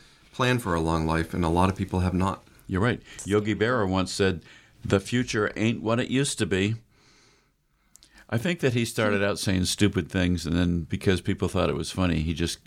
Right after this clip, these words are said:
Speaker 2: created more stupid things to say. What do you think, Pete?
Speaker 1: I think so, yeah. That's, you know, not very, uh, profound.
Speaker 2: No, he said once also, "You can observe a lot just by watching."
Speaker 1: Yeah.
Speaker 2: So you have to pause and think when you hear some of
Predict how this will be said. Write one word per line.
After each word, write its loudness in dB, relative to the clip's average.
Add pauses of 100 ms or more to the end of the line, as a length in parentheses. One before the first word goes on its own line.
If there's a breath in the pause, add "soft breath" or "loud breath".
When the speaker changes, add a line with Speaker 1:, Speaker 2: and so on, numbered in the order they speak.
(140)
Speaker 2:
created 0
more 2
stupid -2
things 0
to -4
say. 2
What 0
do 0
you 2
think, -4
Pete? -6 (760 soft breath)
Speaker 1:
I -2
think 0
so, 0
yeah. 2
That's, -4 (280)
you -6
know, -8 (180)
not 0
very, 0
uh, -2
profound. -2 (320 loud breath)
Speaker 2:
No, -2
he 0
said 0 (320 loud breath)
once -2
also, 0
"You 0
can 0
observe -2
a 0
lot -2
just -2
by 0
watching." 0 (1700 soft breath)
Speaker 1:
Yeah. -6
Speaker 2:
So -2
you 2
have 0
to -4
pause -2
and -4
think -2
when 0
you 0
hear 0
some 0
of -2